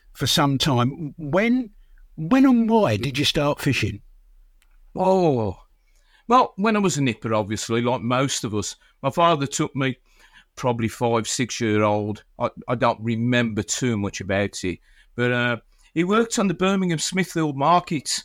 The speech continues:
Speaker 2: uh, bought flowers and sold them opposite, uh, Snow Hill Station. That's another story. But on Mondays, they used to have, uh, the Market Fishing Club. Now, it,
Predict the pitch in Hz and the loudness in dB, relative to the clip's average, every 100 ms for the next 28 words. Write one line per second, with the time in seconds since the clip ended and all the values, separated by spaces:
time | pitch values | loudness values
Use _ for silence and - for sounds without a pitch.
0 | - - 143 143 135 127 151 147 - 135 | -14 -10 -4 -2 -2 0 0 0 -2 0
1 | 131 151 - 131 - 147 147 135 135 131 | 2 0 -2 -4 0 0 0 0 -2 -2
2 | - _ 147 143 147 147 135 - - 131 | -6 _ -4 -4 -2 -2 -2 -4 -4 -2
3 | 127 - 143 135 139 127 - 156 156 - | -2 -4 -2 -2 -2 -4 -2 0 0 0
4 | 120 117 - 123 127 117 - - 143 120 | -4 -4 -2 -2 -2 -2 -4 -2 -2 0
5 | 101 104 - - - 156 165 185 226 196 | -2 -6 -12 -20 -4 0 2 4 4 4
6 | 127 101 123 - 139 156 170 - - 131 | 2 0 -2 -2 -2 -2 -2 -4 -6 -2
7 | 120 113 _ _ _ _ - 131 131 127 | -2 -4 _ _ _ _ -8 -4 -2 0
8 | 127 160 143 147 165 160 - 151 143 - | 0 0 0 2 2 0 -2 -4 -2 -6
9 | - - 240 - 196 160 - 104 90 _ | -10 -6 -2 0 2 0 -2 -4 -6 _
10 | _ _ _ 139 147 147 147 _ - _ | _ _ _ -2 2 2 0 _ -20 _
11 | 151 | -4